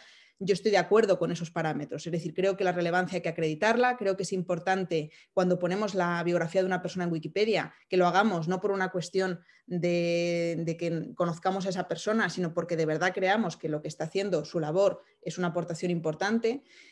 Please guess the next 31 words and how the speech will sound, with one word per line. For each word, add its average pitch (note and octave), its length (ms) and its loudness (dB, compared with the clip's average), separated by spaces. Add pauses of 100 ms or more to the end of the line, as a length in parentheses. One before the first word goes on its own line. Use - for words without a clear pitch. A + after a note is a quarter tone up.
(180)
independientemente A3+ 800 4
de B3 100 6
que G3 80 0
existan A3 360 0
biografías A3 680 2 (120)
que, F3 320 -4
que F3 280 -2
desde F#3+ 260 2
nuestro F#3+ 260 -2
punto G3 220 0
de G#3+ 100 4
vista A3+ 280 0
puedan F#3+ 200 2
ser F3+ 180 -4
cuestionables. E3 720 -4
Es E3+ 60 -6
decir, F3 360 -4
que F3+ 100 -2
el F3+ 60 4
hecho G#3 200 4
de A3+ 80 6
que A#3 80 2
otras A3+ 180 -4
personas G#3 340 -4
hagan G3 240 0
algo F#3+ 380 -2
que D#3+ 100 -2
no E3+ 240 -2
estemos E3+ 320 -2
de F3 60 2
acuerdo G#3+ 440 2